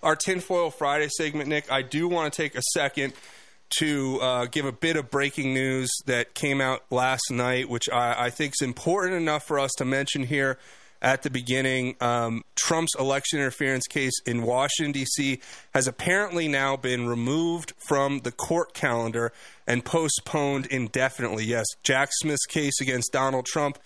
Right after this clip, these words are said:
in Washington, D C, that's being o-, overseen by the Obama judge, Tanya Chutkin, where there's so much malfeasance, there's so much corruption, there's so much just complete and utter, uh, utterly unethical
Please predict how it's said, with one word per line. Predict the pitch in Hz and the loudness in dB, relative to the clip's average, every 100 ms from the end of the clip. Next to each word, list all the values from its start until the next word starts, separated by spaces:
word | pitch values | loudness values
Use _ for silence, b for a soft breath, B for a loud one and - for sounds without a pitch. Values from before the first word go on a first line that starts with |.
| B B B | B B B
in | - 117 | 0 2
Washington, | 123 135 - 147 131 | 2 2 0 -2 -2
D | 127 | -2
C, | - 139 131 123 B B B | -2 0 -2 -2 B B B
that's | - 117 | -2 -2
being | - 139 135 | 0 0 2
o-, | 131 131 | 0 0
overseen | 143 151 147 - 156 143 | 0 0 0 -2 0 0
by | 127 | 0
the | 123 123 | -2 -2
Obama | 123 113 131 139 127 | -2 0 0 0 0
judge, | 135 127 - - | 0 0 -2 -4
Tanya | - 139 147 123 | 0 0 0 -2
Chutkin, | - 147 127 - 139 127 B B B - | 0 0 -2 -2 -2 -2 B B B 0
where | 127 131 127 123 127 | 2 4 2 0 0
there's | 135 127 - - | 0 0 0 0
so | 165 170 | 2 2
much | 160 135 - | 0 -2 -2
malfeasance, | 131 120 - 120 113 117 110 - | -2 -2 -2 -4 -2 -2 -2 0
there's | 117 113 - - | 0 0 0 2
so | 156 170 | 2 2
much | 160 131 - | 0 -2 -2
corruption, | 131 117 110 - 117 | 0 0 0 -2 -2
there's | 117 110 - | -2 0 0
so | 170 160 | 2 2
much | 175 143 131 - B B B - | 0 0 -2 -6 B B B -2
just | 143 131 | 2 2
complete | - 139 - 156 151 135 | 0 -2 -2 -2 0 0
and | 131 | -2
utter, | - 131 131 123 B B B - | 0 2 2 0 B B B -2
uh, | 113 117 117 | 2 2 2
utterly | 143 151 139 123 | 2 2 0 0
unethical | 127 127 117 139 131 120 117 | 0 0 -2 -4 0 0 0